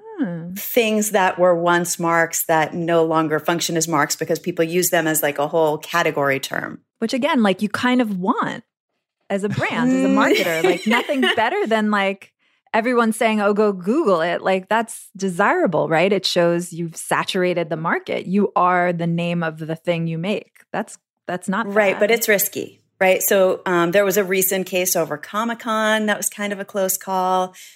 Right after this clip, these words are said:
Speaker 2: One we've talked about in my class is Popsicle. So you see Popsicle using, like, original brand Popsicle. A lot of these marks are right on the margin,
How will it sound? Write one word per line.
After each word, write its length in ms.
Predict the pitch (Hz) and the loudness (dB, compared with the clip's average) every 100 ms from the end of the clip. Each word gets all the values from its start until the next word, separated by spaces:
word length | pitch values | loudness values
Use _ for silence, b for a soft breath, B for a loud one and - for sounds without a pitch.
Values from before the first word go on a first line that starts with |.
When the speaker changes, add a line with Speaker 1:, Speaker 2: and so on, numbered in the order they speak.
| B | B
Speaker 2:
One 260 | 180 185 | 0 2
we've 140 | 190 196 | 2 2
talked 220 | 185 - | 0 2
about 160 | 202 | 4
in 80 | 180 | 4
my 100 | 175 | 2
class 260 | 175 - 170 | 0 -2 -4
is 80 | 165 | -2
Popsicle. 560 | 139 143 - 214 240 | 0 0 0 0 2
So 120 | 262 | 2
you 100 | 185 | -2
see 180 | 160 165 | -4 -4
Popsicle 480 | 160 160 - 170 170 | -6 -6 -4 -2 0
using, 280 | 170 156 160 | 0 -4 0
like, 220 | 156 156 | 0 0
original 460 | - 165 175 170 170 | -2 0 0 0 0
brand 480 | 165 160 160 160 151 | 2 4 4 2 0
Popsicle. 800 | 160 156 - 160 151 151 151 151 B B | -2 0 -2 -4 -2 -2 -2 -8 B B
A 80 | 233 | 0
lot 340 | 240 254 359 | 2 0 0
of 140 | 392 269 | -2 -2
these 400 | 294 254 - - | -2 0 -2 -4
marks 440 | 196 214 233 - | -2 0 0 0
are 160 | 196 190 | -2 -2
right 300 | 175 196 208 | 0 2 2
on 140 | 196 | 0
the 80 | 185 | -2
margin, 760 | 175 208 233 180 160 151 156 | 0 2 2 0 -6 -6 -10